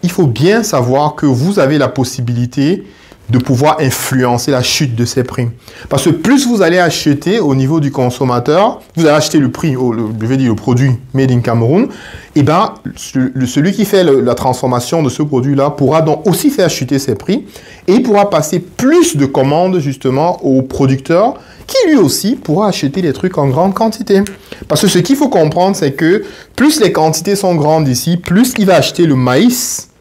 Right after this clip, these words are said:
en plus, en plus grande quantité pour faire ses poulets, il va acheter le soja en plus grande quantité, il va acheter ses intrants en plus grande quantité,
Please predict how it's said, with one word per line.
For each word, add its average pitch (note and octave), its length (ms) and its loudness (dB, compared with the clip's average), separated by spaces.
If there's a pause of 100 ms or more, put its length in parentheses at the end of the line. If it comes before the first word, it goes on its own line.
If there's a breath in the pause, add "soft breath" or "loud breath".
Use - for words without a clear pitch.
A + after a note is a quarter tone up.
(160)
en B2 140 -2
plus, E3 320 -4
en C3 140 0
plus E3 200 0
grande C#3+ 280 0
quantité D3 480 -2
pour D#3 160 -4
faire C#3 160 2
ses A#2+ 140 -2
poulets, D3 340 0 (360 loud breath)
il F3+ 80 0
va D#3+ 80 4
acheter D#3 200 0
le C#3+ 80 4
soja C#3+ 340 -2
en F#3+ 140 0
plus D3 160 -6
grande C3 260 -2
quantité, B2+ 640 -4 (240)
il E3+ 80 4
va F#3 60 4
acheter E3 260 2
ses C#3+ 380 0
intrants D3 440 0
en A#2 100 -4
plus C3 180 -4
grande B2+ 260 0
quantité, A#2+ 540 -2